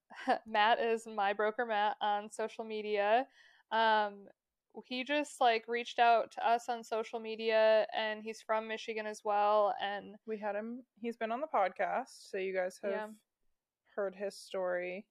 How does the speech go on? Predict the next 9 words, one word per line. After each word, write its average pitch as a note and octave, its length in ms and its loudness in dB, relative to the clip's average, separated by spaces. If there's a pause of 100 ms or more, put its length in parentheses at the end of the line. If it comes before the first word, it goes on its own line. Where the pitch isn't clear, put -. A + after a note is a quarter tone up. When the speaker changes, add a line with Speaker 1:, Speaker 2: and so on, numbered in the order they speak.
Speaker 1:
Yep, A3 260 -2 (240)
yep. A3+ 280 4
Speaker 2:
Yeah. A#3 200 -10 (200)
Speaker 1:
And A#3 360 2
he B3+ 260 -4
just C#4+ 260 0
ended A#3 220 -2
up A3 160 2
being, A3 500 -6